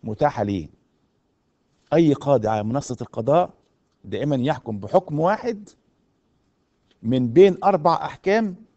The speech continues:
على الشخص الموجود في قفص الاتهام.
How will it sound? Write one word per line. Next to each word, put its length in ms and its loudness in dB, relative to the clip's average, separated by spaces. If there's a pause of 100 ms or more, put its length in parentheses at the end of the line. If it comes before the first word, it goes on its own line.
(720)
على 160 -2
الشخص 420 -6
الموجود 640 -4
في 140 -10
قفص 380 -8
الاتهام. 380 -10